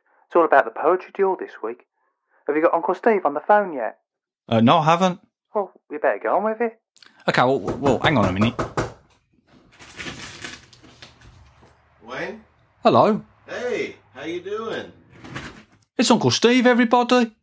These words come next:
Speaker 3: Good to see you, man.
Speaker 1: What?
Speaker 3: Good to see you.
Speaker 1: Why is he there?
Speaker 2: Yeah, there's a seat there.
Speaker 3: Oh, cool.
Speaker 2: Yep, that's it. Uh, just to let everyone know, uh, we're seated, uh, two meters apart, and, uh, I've got the window open for a bit of ventilation, so it's all above board.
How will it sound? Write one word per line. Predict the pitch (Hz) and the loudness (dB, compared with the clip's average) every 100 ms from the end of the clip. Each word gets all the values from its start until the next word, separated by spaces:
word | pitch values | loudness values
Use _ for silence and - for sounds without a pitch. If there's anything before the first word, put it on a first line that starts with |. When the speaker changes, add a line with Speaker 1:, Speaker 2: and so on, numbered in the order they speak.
| _ _ - | _ _ -20
Speaker 3:
Good | 139 | -18
to | 151 | -16
see | - 160 | -16 -14
you, | 165 | -14
man. | 113 117 143 - | -16 -16 -18 -6
Speaker 1:
What? | 127 220 262 | 0 2 0
Speaker 3:
Good | 139 | -6
to | |
see | 143 151 | -8 -8
you. | - - _ - | -10 -12 _ -2
Speaker 1:
Why | 226 | 0
is | 208 | 0
he | 220 247 | 0 0
there? | 254 254 254 240 - | 2 4 4 2 0
Speaker 2:
Yeah, | 135 | 2
there's | 131 | 4
a | 120 | 2
seat | - 156 - | 2 2 2
there. | 107 135 139 | 2 2 0
Speaker 3:
Oh, | 156 | -12
cool. | - 135 - _ | -10 -10 -10 _
Speaker 2:
Yep, | 120 131 - - _ _ _ _ | 2 2 0 -16 _ _ _ _
that's | 113 - | -8 -2
it. | 117 120 _ _ _ _ _ _ _ _ _ 117 | -2 -2 _ _ _ _ _ _ _ _ _ -2
Uh, | 131 | 0
just | 185 | 2
to | 160 | 4
let | 139 | 4
everyone | 127 123 | 6 6
know, | 123 147 160 139 | 6 4 2 0
uh, | 120 117 113 - | 2 4 0 -2
we're | 117 | -2
seated, | 110 156 147 - 117 - _ _ _ - | 0 2 2 2 0 -2 _ _ _ -8
uh, | 117 110 | -6 -6
two | - 156 | 0 2
meters | 139 123 123 110 | 4 4 2 0
apart, | - 110 117 143 - - | 0 2 2 0 -6 -14
and, | 123 110 104 | -6 -4 0
uh, | 104 | 0
I've | |
got | 107 - | 0 0
the | 107 | 2
window | 113 107 107 | 4 6 4
open | 107 - 123 | 2 -2 -2
for | 113 | 0
a | |
bit | 101 101 | -2 -2
of | |
ventilation, | 104 101 - 101 101 - 120 123 | -2 0 0 0 0 -2 -6 -6
so | 113 | -6
it's | 104 | 0
all | 131 117 110 _ - | 2 2 0 _ -4
above | 113 117 113 | 0 2 2
board. | 107 120 147 | 2 2 0